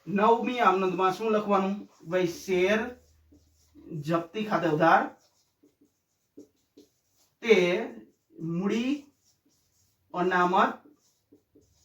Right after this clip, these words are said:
ખાતે. ચાલો, કેટલા રૂપિયા?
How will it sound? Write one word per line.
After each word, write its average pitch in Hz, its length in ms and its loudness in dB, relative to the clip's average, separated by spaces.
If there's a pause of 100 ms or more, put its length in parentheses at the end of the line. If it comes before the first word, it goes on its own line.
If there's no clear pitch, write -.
(800)
ખાતે. 165 480 -2 (1600)
ચાલો, 147 180 0 (260)
કેટલા 262 240 6
રૂપિયા? 208 340 2